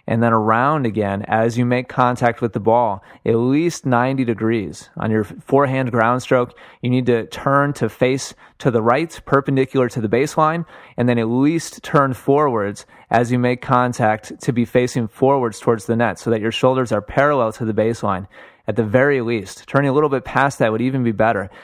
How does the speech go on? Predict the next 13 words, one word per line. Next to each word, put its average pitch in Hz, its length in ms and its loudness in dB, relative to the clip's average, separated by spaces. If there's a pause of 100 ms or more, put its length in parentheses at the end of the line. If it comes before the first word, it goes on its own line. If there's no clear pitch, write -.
(260)
And 107 200 0
same 139 280 0
thing 139 140 0
on 135 100 0
your 123 80 0
backhand 123 480 0
side, 98 340 -2
if 113 140 -10
you 123 60 4
have 110 80 -2
a 107 40 -4
two-handed 120 460 -2
backhand. 104 580 -2